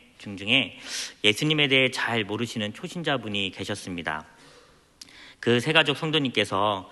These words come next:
저에게 성경의 분량이 너무 많은데 어디서부터 읽으면 좋을지 모르겠다고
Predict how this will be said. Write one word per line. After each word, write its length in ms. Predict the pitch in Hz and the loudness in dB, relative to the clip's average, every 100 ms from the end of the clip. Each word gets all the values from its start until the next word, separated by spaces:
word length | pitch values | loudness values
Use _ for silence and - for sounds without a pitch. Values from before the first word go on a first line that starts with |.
| - | -14
저에게 580 | - 101 95 127 123 - - - | 0 2 4 4 4 0 -12 -10
성경의 600 | - 170 170 160 156 139 | -2 -2 0 2 2 0
분량이 420 | 113 110 110 110 | 2 4 4 -2
너무 260 | 98 107 110 | -4 -2 2
많은데 760 | 87 98 98 90 95 104 85 - - - | 0 0 -4 -2 -2 -2 -6 -14 -10 -2
어디서부터 640 | 101 117 120 107 - 113 | 0 0 -4 -4 0 0
읽으면 300 | 104 101 107 | 0 -2 -2
좋을지 680 | - 98 98 - 101 165 - | 0 -2 -2 -4 -4 -4 -6
모르겠다고 880 | - 104 101 98 87 85 92 104 82 | -4 -2 -4 -2 -4 -2 -4 -4 -8